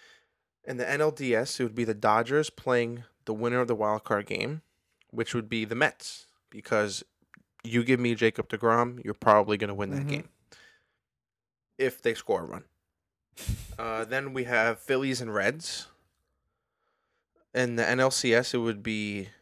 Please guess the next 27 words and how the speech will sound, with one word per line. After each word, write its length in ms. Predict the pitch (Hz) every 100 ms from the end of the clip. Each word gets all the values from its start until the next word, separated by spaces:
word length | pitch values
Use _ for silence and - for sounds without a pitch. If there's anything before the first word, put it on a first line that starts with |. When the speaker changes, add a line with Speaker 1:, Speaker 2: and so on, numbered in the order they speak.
| _ -
Speaker 1:
the 100 | 101
Dodgers 800 | 110 101 107 110 107 101 - -
and 200 | 107 104
the 40 | 95
Phillies, 680 | - 104 90 147 - - - _ _ _ _ _ _ _ _
which 100 | -
should 200 | 107 98
be 400 | 104 98 98 101 _ _ _ _ -
very 360 | 120 156 160 139
entertaining, 580 | 135 117 135 120 95 - -
I 60 | 107
think. 400 | - 95 - _ _ _ _ _ _ _ _ -
And 140 | 165 180
then 80 | 190
the 80 | 147
Dodgers 400 | 127 131 123 120
beating 240 | 120 117
the 60 | 107
Phillies 360 | 107 107 98
going 240 | 101 101 95
to 100 | -
the 60 |
World 240 | 98 98 -
Series 340 | 98 90 92
because 400 | 95 - 95 95
they're 340 | 104 101 98 - _ _ _ _ _ _ - -
com-, 260 | - 113